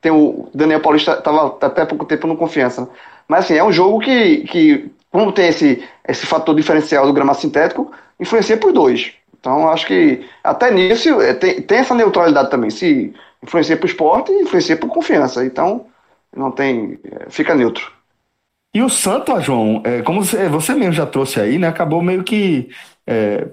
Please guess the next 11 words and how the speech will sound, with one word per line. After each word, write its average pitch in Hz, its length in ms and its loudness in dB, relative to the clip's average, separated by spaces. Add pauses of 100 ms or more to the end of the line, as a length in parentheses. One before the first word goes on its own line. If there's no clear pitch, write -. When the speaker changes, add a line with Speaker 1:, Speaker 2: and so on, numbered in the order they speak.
Speaker 2:
pegando 156 380 0
essa 165 200 -2
bomba 160 360 0
chiando, 143 480 0
que 180 100 -4
é 160 300 0
ter 135 200 -6
que - 80 -10
pegar 143 320 -2
o 156 80 0
River 170 600 0